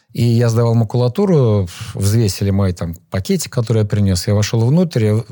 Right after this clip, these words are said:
туда бросил в общую кучу и смотрю, лежит книжка. "Культуризмом к силе, здоровью и красоте".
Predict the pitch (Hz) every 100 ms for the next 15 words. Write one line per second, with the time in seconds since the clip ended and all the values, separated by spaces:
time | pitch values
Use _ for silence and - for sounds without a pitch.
0 | 104 113 101 95 98 120 104 107 104 95
1 | 107 104 202 151 110 117 117 165 123 120
2 | 123 - 107 - 76 - _ _ _ _
3 | _ _ _ _ _ _ _ _ - 107
4 | - 104 104 101 151 165 - - _ _
5 | - - 95 110 151 - 92 87 95 90
6 | 95 110 110 104 - 90 - 87 - -